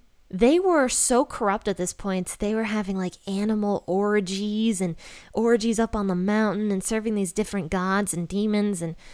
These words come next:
whatever else they were doing. Like, they were doing some pretty sick things. I mean, we saw even with, when we talked about this on Friday, with the boiling of the goat in the mother's milk. I mean, they were,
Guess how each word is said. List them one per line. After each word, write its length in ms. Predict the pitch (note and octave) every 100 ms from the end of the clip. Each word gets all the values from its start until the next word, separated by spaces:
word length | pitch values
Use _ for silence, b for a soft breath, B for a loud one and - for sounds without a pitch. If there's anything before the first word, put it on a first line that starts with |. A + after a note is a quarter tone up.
| B B
whatever 360 | G#3+ A#3+ A#3+ G#3+
else 200 | G#3+ -
they 120 | G#3
were 120 | F#3+
doing. 220 | F#3 G#3
Like, 140 | F#3+ F#3
they 140 | B3+
were 120 | D4+
doing 280 | A#3+ B3 A#3
some 240 | - G#3+ G3+
pretty 220 | A#3 A3+
sick 300 | - B3 -
things. 600 | - C4+ D#3 - - - - - -
I 60 | G3+
mean, 140 | G#3
we 80 | G#3
saw 260 | - A3+ G#3+
even 280 | G#3+ A3
with, 200 | G#3 G3+ B B B B - - G#3+ F#3 E3+ _ -
when 180 | G#3+ G#3
we 80 |
talked 260 | G3+ A3 G#3
about 200 | G3 F#3+
this 140 | B3
on 100 | G3+
Friday, 680 | F3 A#3+ C4+ D4 E3 F3+ A#3 _ _ _ - -
with 220 | G#3+ -
the 80 | C#3+
boiling 680 | - F#3+ G3+ A3 A3 A3
of 240 | G3 F3+ E3
the 300 | F#3+ F3 E3+ b - -
goat 460 | F3+ F#3+ B3 - - - - -
in 160 | G#3 G3
the 80 |
mother's 360 | F#3 G3 G3 E3
milk. 420 | F#3 A3+ C4+ - b b b b b b
I 80 | G#3
mean, 260 | G#3+ G#3+ G3+
they 160 | A3
were, 200 | A3 G#3